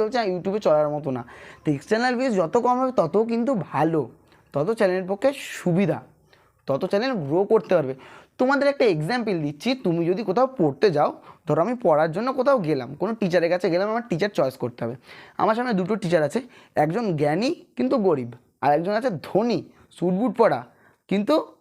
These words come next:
তার মাথায় বুদ্ধি নেই, কিন্তু জ্ঞান বলে কিছু নেই তার মাথায়। তো এখানে কী হবে,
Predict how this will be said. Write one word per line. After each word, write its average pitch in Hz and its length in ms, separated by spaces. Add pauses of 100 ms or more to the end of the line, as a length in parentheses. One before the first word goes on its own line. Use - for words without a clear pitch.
(220)
তার 165 160
মাথায় 202 320
বুদ্ধি 190 640
নেই, 139 200 (180)
কিন্তু 247 280
জ্ঞান 202 340
বলে 262 180
কিছু 294 220
নেই 294 140
তার 226 160
মাথায়। 131 280 (1120)
তো 294 260
এখানে 214 240
কী 220 180
হবে, 240 200